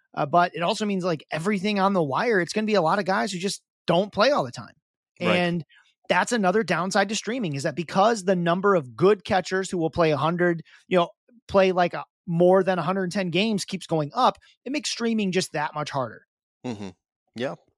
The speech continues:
Speaker 2: yeah. So why don't we dive right in? Um, got your, uh, we're using your player rankings that you can find on, uh, pitcher list dot com.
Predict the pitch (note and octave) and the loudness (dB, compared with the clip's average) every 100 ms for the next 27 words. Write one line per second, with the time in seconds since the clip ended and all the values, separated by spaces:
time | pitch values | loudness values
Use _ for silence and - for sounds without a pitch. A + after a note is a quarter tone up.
0 | - A#2+ - - - E3+ A3 A3+ F#3 G#3+ | -16 -14 -14 -20 -4 2 4 2 6 6
1 | G#3 F#3+ G3 G3+ A3 F2+ _ _ - A2 | 8 8 8 8 4 0 _ _ -4 0
2 | G#2+ A2 G#2 - - C3+ D3 C3+ B2+ _ | 0 0 -4 -14 -2 -2 2 2 2 _
3 | - - _ - - - A2+ G#2+ G#2 - | -20 -20 _ -20 -14 -6 -2 -2 -4 -12
4 | B2+ C3 D#3 C3 C3 C3 E3 G#3 - C#3+ | -6 0 2 2 0 4 4 4 2 2
5 | G#2+ F#2 F#2 F2+ A2 D3+ - - _ _ | 2 0 -6 -8 -12 -12 -14 -18 _ _
6 | _ _ _ - _ C3 - - G2+ A#2 | _ _ _ -20 _ -2 -2 -8 -6 -2
7 | A2 A2 G#2+ G#2 G2+ G2+ G2 G2 G2 F#2+ | 0 -2 -4 -6 -4 -4 -4 -4 -6 -8
8 | - - _ - C#3+ B2+ A#2 A2 - G2+ | -14 -20 _ -2 -2 0 -2 -2 0 0
9 | - D3 B2+ E3 C#4 | 0 0 2 2 0